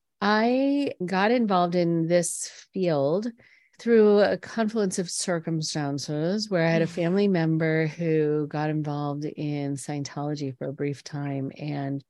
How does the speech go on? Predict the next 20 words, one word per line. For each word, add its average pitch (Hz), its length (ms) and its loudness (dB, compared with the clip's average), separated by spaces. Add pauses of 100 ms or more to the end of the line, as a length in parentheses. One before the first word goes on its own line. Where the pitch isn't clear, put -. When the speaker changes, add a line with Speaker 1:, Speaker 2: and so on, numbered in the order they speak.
(140)
Speaker 2:
Oh, 180 140 -14
no. 170 160 -16 (320)
Speaker 1:
this 160 340 -2
was, 160 420 0 (140)
I - 40 -16
think, - 280 -12
in 202 60 -2
the 147 500 -4
eighties, 165 680 -4
maybe. 185 500 -2
W-, 175 240 -2
this 208 240 -2
was 240 240 -4 (300)
before 165 600 0
the 160 640 0
interwebs. 165 580 -4 (180)
And 185 140 0
this 190 160 -2
was 202 280 0 (320)
before, 196 500 2